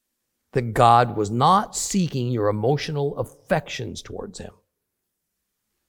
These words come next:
but rather it was a pragmatic demand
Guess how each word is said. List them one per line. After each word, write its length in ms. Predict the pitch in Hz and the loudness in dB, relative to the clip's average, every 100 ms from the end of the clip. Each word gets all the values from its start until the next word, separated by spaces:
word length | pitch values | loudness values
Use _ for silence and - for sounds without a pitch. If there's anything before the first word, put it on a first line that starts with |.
| _ _ _ _ _ _ _ _ _ _ - | _ _ _ _ _ _ _ _ _ _ -4
but 100 | 135 | -2
rather 760 | 131 127 156 175 120 107 120 - - | 0 2 4 4 2 -2 -4 -12 -4
it 60 | |
was 180 | 127 110 | -2 -2
a 60 | 107 | -6
pragmatic 760 | - 107 104 104 127 160 170 110 92 | -4 -2 -2 0 2 2 0 -4 -4
demand 880 | 104 107 110 135 123 92 - - | 0 0 2 2 0 -2 -10 -20